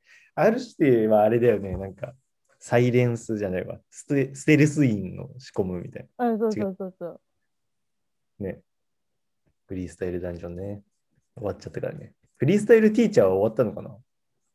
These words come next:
Speaker 2: もう知らない。終わったの？
Speaker 1: 興味ね。わからん。フリースタイルティーチャーになってから見てない。
Speaker 2: え、ダンジョン終わったの？
Speaker 1: ダンジョン終わったよ。なんかさ、ダンジョン突如として終わってさ、急にフリースタイル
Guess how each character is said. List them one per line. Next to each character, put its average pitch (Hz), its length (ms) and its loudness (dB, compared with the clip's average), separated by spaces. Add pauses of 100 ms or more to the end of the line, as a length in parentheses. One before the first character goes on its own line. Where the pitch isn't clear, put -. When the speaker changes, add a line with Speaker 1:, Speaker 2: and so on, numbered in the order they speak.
(400)
Speaker 2:
も 202 100 -4
う 190 40 -6
知 220 100 -12
ら 208 140 -2
な 190 240 -8 (1700)
い。 247 40 -4
終 302 40 -2
わ - 20 0
っ - 40 -2
た 359 140 -2
の？ - 0 -
Speaker 1:
興 190 80 -4
味 185 80 -6
ね。 247 80 -12 (840)
わ 107 140 0
か 131 100 6
ら 117 100 4
ん。 90 200 -4 (340)
フ 123 100 -6
リ 143 100 2
ー 156 40 2
ス 151 60 -8
タ 180 120 4
イ - 20 2
ル 165 140 0
テ 180 100 0
ィ 170 40 2
ー - 20 -4
チ 143 80 0
ャ - 20 2
ー - 40 0
に 104 40 -4
な 104 60 -2
っ - 20 -14
て - 80 -14
か - 100 -8
ら 95 60 -6
見 107 120 -4
て 104 120 -6
な 87 180 -6
い。 87 80 -16 (640)
Speaker 2:
え、 247 100 -4
ダ 392 140 -2
ン 392 40 -8
ジ 262 60 -4
ョ 220 60 -2
ン 202 40 -2
終 208 40 0
わ 220 60 0
っ 220 40 -6
た 202 120 -6
の？ 185 160 -16 (640)
Speaker 1:
ダ 160 100 8
ン 170 60 8
ジ 113 60 4
ョ - 20 2
ン 110 40 2
終 113 100 2
わ - 60 -12
っ - 20 -20
た - 80 0
よ。 - 200 0 (500)
な 139 160 2
ん 143 40 0
か 123 100 -2
さ、 98 140 -4
ダ 113 180 4
ン 254 100 6
ジ 240 80 2
ョ 120 60 2
ン 107 60 -2
突 220 260 -4
如 143 180 -2
と 117 120 -6
し - 120 -16
て 113 80 0
終 107 240 4
わ 107 40 -8
っ - 40 -14
て 101 100 -14
さ、 98 140 -8
急 170 280 -2
に 160 120 0
フ 156 120 -4
リ 165 120 -2
ー 160 40 -4
ス 160 100 -12
タ 156 120 -2
イ - 20 2
ル 147 440 -2